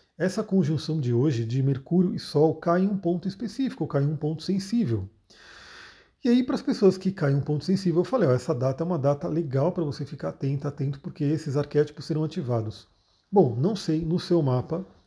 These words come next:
se esse, esse, essa conjunção, né, esse casime que a gente chama, de Mercúrio e de Sol, que acontece no grau dezessete de Capricórnio, não sei se no seu mapa vai ativar algum ponto específico, né?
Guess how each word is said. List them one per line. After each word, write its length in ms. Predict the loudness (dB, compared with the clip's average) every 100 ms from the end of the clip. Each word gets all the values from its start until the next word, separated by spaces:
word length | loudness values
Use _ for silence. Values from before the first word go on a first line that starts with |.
| _
se 420 | -14 0 2 2 -4 _ _ -4
esse, 640 | -2 -2 -2 0 0 0 -2
esse, 320 | -4 0 0
essa 180 | 0 -2
conjunção, 580 | 0 2 0 2 4
né, 120 | 4 2
esse 160 | 0
casime 580 | 0 2 4 6 6 6
que 80 | 4
a 40 |
gente 200 | 2 2
chama, 400 | 4 4 4 0 -8 -20 -20 _ -4
de 140 | 2
Mercúrio 440 | 4 4 4 2
e 40 | 2
de 80 | 0
Sol, 480 | 0 4 4 2 -6 _ _
que 80 | -6
acontece 560 | -2 0 4 2 4 4
no 100 | 4
grau 260 | 4 4
dezessete 720 | 4 2 2 0 0 0 -2
de 100 | -6
Capricórnio, 640 | -6 -6 -6 -4 -2 -2 -4 -8 -20 _ _ -6
não 120 | 0
sei 180 | 4 4
se 120 | 4
no 100 | 0
seu 160 | 2
mapa 440 | 2 2 0 -4 -8 _ _ _ _ _ _ _ _
vai 160 | 4 6
ativar 320 | 6 2 4
algum 200 | 4 2
ponto 260 | -2 -4 -6
específico, 640 | -6 -4 0 0 -2 -8 -10 _ _
né? 260 | -6 -4 -4